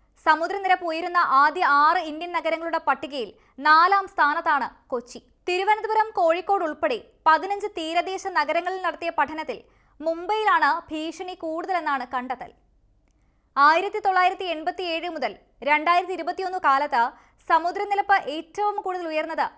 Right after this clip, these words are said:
മുംബൈയിലാണ്. കടൽ നിരപ്പ് ഉയരുന്നത് മൂലം രണ്ടായിരത്തി നാൽപതാകുമ്പോഴേക്കും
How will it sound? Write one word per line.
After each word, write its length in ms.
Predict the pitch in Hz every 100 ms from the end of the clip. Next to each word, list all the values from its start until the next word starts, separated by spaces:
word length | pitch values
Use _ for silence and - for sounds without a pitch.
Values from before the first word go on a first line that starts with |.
| -
മുംബൈയിലാണ്. 600 | 277 311 330 214 185 185 _ _ _ _ _ _ _ _ _ _ _ _ 339
കടൽ 180 | 330 381
നിരപ്പ് 280 | 427 427 415
ഉയരുന്നത് 420 | 349 349 392 370
മൂലം 300 | 349 302 220 - _ _ -
രണ്ടായിരത്തി 520 | 285 302 349 359 381
നാൽപതാകുമ്പോഴേക്കും 1200 | 339 294 285 302 - 392 330 349 349 330 294 269